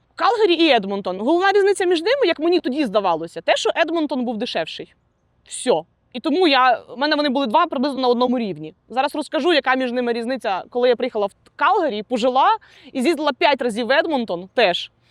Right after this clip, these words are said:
Тобто рішення було прийняте дуже зважено, насправді. Я мало того, що зробила ресерч і кучу всього, кучу всякої інформації вивчила, так я ще з'їздила п'ять разів в Едмонтон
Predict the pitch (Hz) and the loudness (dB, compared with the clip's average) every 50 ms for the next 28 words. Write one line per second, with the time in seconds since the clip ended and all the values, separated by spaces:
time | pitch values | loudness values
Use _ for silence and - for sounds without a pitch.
0 | _ _ _ - 233 - 311 - - 247 339 587 - - 403 392 349 269 311 277 | _ _ _ -16 -2 -2 0 0 2 2 2 2 0 0 0 -2 0 0 0 0
1 | 302 269 - 320 302 277 262 226 240 220 196 262 339 381 381 285 269 262 262 269 | 0 0 0 -2 0 0 -2 -2 -2 -4 -2 -2 0 0 0 0 2 2 2 2
2 | 247 196 165 151 160 180 196 208 - - 202 175 160 160 170 - _ _ _ _ | 2 0 -8 -10 -12 -12 -14 -14 -4 0 0 0 0 0 -6 -18 _ _ _ _
3 | - - 247 277 320 359 339 - 381 370 - 330 277 311 285 349 330 311 285 330 | -4 -2 2 4 4 4 4 4 2 0 0 0 -4 -2 0 2 2 2 4 4
4 | 359 - - 269 247 240 - - - - 240 - 330 - - 285 - - 302 269 | 2 2 2 0 0 0 -2 -10 -12 -12 -4 -2 -2 -2 -2 -6 -8 -4 -2 -2
5 | 262 240 220 - 330 277 - 269 - 247 - 277 269 254 - 254 254 247 269 247 | 0 -2 -2 -4 -6 -6 -6 -8 -10 -8 -6 -6 -6 -4 -6 -6 -4 -4 -6 -6
6 | - 240 233 220 220 330 440 - - - 254 214 190 - _ - _ - 262 262 | -8 -8 -8 -6 -2 -2 -4 -4 -4 -6 -2 -2 -2 -4 _ -20 _ -10 -8 -4
7 | - 320 302 - - 302 254 233 214 247 339 320 226 196 214 220 220 - 226 214 | -2 -2 -4 -2 -6 -4 -4 -2 -2 0 0 0 -2 -2 -4 -4 -4 -2 -4 -6
8 | 214 214 202 202 226 220 302 339 320 285 269 240 226 208 | -6 -8 -8 -6 -2 0 0 0 0 -2 -6 -6 -8 -10